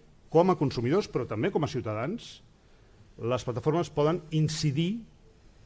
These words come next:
incidir a les nostres democràcies. Aquest és un tema també d'una gravetat i d'una profunditat, eh, total. El que passa és que ha estat tan ràpid i tan disruptiu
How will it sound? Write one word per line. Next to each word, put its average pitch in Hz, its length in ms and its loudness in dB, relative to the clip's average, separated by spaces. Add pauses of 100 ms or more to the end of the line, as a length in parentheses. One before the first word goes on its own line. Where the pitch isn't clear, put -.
(120)
incidir 147 540 0
a 120 80 -6
les 107 160 -4
nostres 117 360 -6
democràcies. 107 840 -10 (1500)
Aquest 180 240 4
és 185 80 2
un 165 60 4
tema 180 260 4 (460)
també 131 300 0 (280)
d'una 139 300 -2
gravetat 127 600 -2
i 131 60 -4
d'una 135 160 -4
profunditat, 120 680 -2 (420)
eh, 104 600 -2 (300)
total. 120 460 4
El 117 80 -8
que 143 60 -10
passa 202 180 -2
és - 20 -8
que - 220 -8
ha 135 80 -8
estat 156 180 -4
tan 147 160 -4
ràpid 151 540 -2
i 101 80 -8
tan 131 120 -2
disruptiu 135 540 2